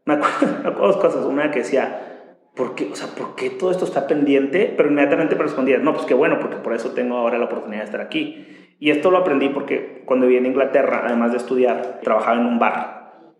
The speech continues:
Mi trabajo como, m-, m-, me lo asignaron, entre otras cosas, era partir limones, ¿no? Todo el día tengo que estar partiendo limones antes de que llegara la gente. Mi primer trabajo ahí fue garrotero. Y me acuerdo que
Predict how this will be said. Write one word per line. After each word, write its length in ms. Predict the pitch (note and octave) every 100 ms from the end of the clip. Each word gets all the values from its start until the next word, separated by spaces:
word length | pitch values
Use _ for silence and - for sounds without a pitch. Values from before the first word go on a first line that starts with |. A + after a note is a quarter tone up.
| _ - - - - C#3
Mi 140 | B2+
trabajo 400 | A#2+ G#2 A2 B2+
como, 600 | B2+ A#2 A2 - - - - - - - _ _ -
m-, 300 | C#3 - -
m-, 520 | - G2+ - A#2+ G2+
me 120 | B2+
lo 80 | A#2+
asignaron, 360 | A#2 A#2+ A#2+ B2+
entre 140 | B2+
otras 200 | B2+ B2
cosas, 320 | B2+ C3 -
era 200 | B2 -
partir 340 | B2 A2 B2 A#2 A#2+ - - -
limones, 600 | C3 C#3 B2+ C3+ D3 -
¿no? 120 | A2+
Todo 140 | - B2
el 60 |
día 80 | B2+
tengo 140 | B2+ -
que 60 |
estar 120 | -
partiendo 320 | - - B2+ B2+
limones 380 | A#2+ A#2 A#2+
antes 160 | B2+ B2
de 80 | A#2+
que 100 | A2+
llegara 260 | A2 G#2+
la 60 | A2+
gente. 840 | - B2+ A#2+ C#3 - - - - _ _ _
Mi 80 | D3
primer 220 | C#3+ C3+
trabajo 240 | C#3 D#3 D#3
ahí 100 | C3+
fue 140 | C#3+ C#3 C#3
garrotero. 680 | C3 B2 A#2 B2+ A2 - - - - _ -
Y 60 | -
me 80 | B2+
acuerdo 340 | C3 C3 B2+
que 560 | - B2+ B2 A#2+ -